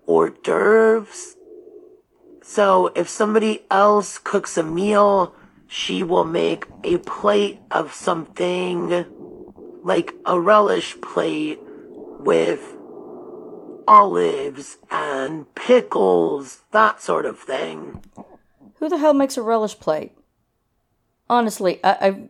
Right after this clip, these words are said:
Speaker 2: I, I mean, that's just something you do as an afterthought. That's not like a, "I'm going to go out of my way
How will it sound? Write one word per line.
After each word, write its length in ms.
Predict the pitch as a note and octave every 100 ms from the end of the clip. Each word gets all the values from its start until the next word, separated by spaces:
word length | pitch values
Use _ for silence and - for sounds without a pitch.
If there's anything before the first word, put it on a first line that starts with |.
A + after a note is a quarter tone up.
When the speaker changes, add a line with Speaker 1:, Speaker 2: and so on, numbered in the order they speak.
| -
Speaker 2:
I, 40 | G3+
I 20 |
mean, 160 | G3+ G3+
that's 240 | G#3+ B3
just 180 | - A#3+
something 600 | - A3 A3 G#3+ G#3 G#3 - _ _ _ -
you 140 | F#3+
do 160 | F#3 G#3+
as 100 | F#3+
an 120 | F#3
afterthought. 640 | E3+ F3+ E3+ D#3+ D#3+ D3
That's 240 | - F#3 -
not 160 | G3+
like 200 | E3+ E3+ E3
a, 140 | D3
"I'm 140 | F#3
going 280 | F3 F3+ E3+
to 60 | D#3+
go 200 | E3 D#3
out 180 | D#3+ D#3+
of 60 |
my 180 | F3 E3+
way 520 | D#3+ E3+ D#3+ - -